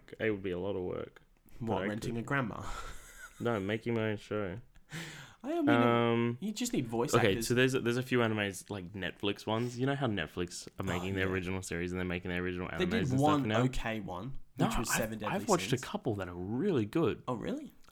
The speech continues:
Speaker 1: Uh, Parasite, The Maxim, is a really good one.
Speaker 2: Is Pa-, is that, like, is that, uh, similar to the movie?
Speaker 1: No.
Speaker 2: Okay.
Speaker 1: It's comp-, do you know what? You're not the first person that's asked me that.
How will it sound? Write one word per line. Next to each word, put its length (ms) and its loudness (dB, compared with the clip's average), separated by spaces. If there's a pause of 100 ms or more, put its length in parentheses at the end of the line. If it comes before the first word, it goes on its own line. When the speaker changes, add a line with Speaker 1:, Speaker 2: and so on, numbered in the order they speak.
(120)
Speaker 1:
Uh, 280 8 (180)
Parasite, 800 4 (260)
The 80 2
Maxim, 640 0 (240)
is 160 4
a 40 4
really 520 6
good 280 2
one. 200 -4 (100)
Speaker 2:
Is 80 -8
Pa-, 240 -2
is 160 -2
that, 180 0
like, 280 2 (200)
is 140 -4
that, 240 -2 (380)
uh, 140 -2 (300)
similar 360 -4
to 120 -8
the 100 -8
movie? 360 -4
Speaker 1:
No. 300 4 (180)
Speaker 2:
Okay. 260 -4
Speaker 1:
It's 120 -14
comp-, 160 -2
do 380 -4
you 60 8
know 40 8
what? 140 6
You're 120 6
not 280 6
the 60 -2
first 280 0
person 300 -2
that's 120 -6
asked 220 -6
me 80 -10
that. 260 -14